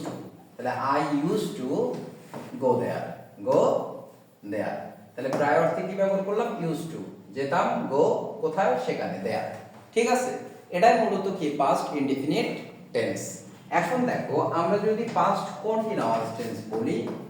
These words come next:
তাহলে past কন্টিনিউয়াসটা কেমনে আলোচনা করব, কিভাবে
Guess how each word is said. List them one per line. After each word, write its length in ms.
তাহলে 200
past 280
কন্টিনিউয়াসটা 640
কেমনে 440
আলোচনা 400
করব, 320
কিভাবে 400